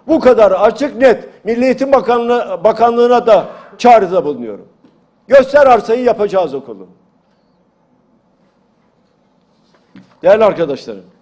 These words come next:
pandemi döneminde büyük kayıplarımız var, öğrenme kayıplarımız var. Milli Eğitim Bakanlığı'nın bu konuda da süratle bir çalışma yapması lazım.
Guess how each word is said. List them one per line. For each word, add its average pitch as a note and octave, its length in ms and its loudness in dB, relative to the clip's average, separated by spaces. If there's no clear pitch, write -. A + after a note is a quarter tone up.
pandemi G3 500 -2
döneminde F3 560 -4
büyük E3 360 -10
kayıplarımız B2 680 -6
var, G2 120 -12
öğrenme C3+ 460 -6
kayıplarımız G#2+ 720 -12
var. F#2+ 120 -20
Milli D3 200 -4
Eğitim F3+ 280 -2
Bakanlığı'nın E3 500 -2
bu D#3 80 -6
konuda D#3+ 360 -4
da E3 80 2
süratle E3 560 -2
bir D3+ 80 -6
çalışma C#3 440 -4
yapması D#3 460 -2
lazım. D3+ 340 0